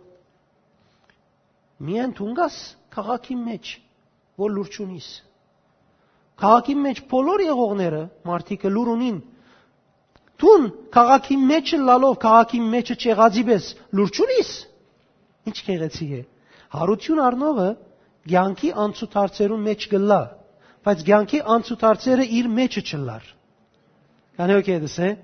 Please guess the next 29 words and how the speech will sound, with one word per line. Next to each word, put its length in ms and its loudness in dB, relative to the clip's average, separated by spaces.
Ինք 300 4
անցուդարձերուն, 920 4
դժվարություններուն, 920 4
դ-, 280 0
պայմաններուն 760 4
մեջ 200 0
գլա, 280 6
բայց 260 6
պայմանները 560 10
իր 160 12
մեջը 260 10
չեն 280 8
լար։ 280 6
Ինք 240 10
հարություն 500 10
ունի 180 12
իր 120 10
մեջ, 240 6
ուրիշ 240 6
բանի 260 6
տեղ 180 4
չէ։ 200 2
Իր 240 10
այդ 260 8
անցյալի 500 8
գերեզմանը 580 8
այլևս 380 10
ինչ 180 4
է, 140 6